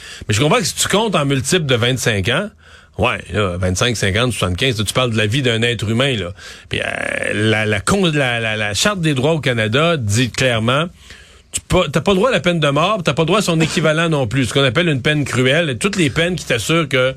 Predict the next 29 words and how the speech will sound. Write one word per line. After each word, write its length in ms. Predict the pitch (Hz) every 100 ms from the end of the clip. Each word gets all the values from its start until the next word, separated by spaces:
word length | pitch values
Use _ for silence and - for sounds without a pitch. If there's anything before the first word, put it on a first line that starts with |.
| -
tu 100 | -
vas 60 | 135
mourir 320 | 147 139 165 131
en 20 |
prison, 440 | 101 110 113 147
que 40 | 156
t'as 80 | 123
aucune 240 | 107 135
chance 220 | 160 156
de 80 | 131
sortir, 420 | 113 110 - 214 - - -
on 80 |
dit 100 | 147
c'est 80 | 151
pas 120 | 202
admissible 440 | 196 165 120 147 123
au 40 |
Canada. 340 | 113 113 104 90 104
OK. 140 | 147 190
Fait 1000 | 147 - - - - - - - _ -
que 80 | -
le 80 | 131
entre-deux, 640 | 180 196 151 135 131 202
c'est 140 | - 117
de 60 |
dire, 100 | 123
ah, 40 | 139
ok, 80 | 135
vingt-cinq, 800 | 156 135 139 135 135 240 294